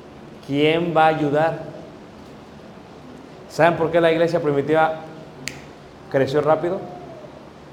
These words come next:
Porque estaban dispuestos a dar todo por la obra del Señor.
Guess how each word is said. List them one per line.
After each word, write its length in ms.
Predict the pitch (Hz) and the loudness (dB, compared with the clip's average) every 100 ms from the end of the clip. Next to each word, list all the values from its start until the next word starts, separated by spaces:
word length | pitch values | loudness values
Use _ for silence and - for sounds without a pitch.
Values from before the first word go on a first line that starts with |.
| - | -4
Porque 240 | 135 131 | -2 -2
estaban 360 | 123 160 165 170 | -4 0 0 0
dispuestos 840 | 151 - - 165 175 - 175 - | -4 -6 -2 0 0 -4 -8 -4
a 120 | 139 | -2
dar 360 | 131 151 151 - | 0 0 -2 0
todo 320 | 170 165 120 - - - - - - - - - - | 2 2 -2 -6 -14 -16 -18 -18 -20 -18 -18 -18 -6
por 160 | 117 113 | -2 2
la 140 | 117 | 4
obra 280 | 123 123 120 | 4 2 0
del 160 | 107 | -2
Señor. 380 | 95 95 90 85 | -6 -10 -12 -14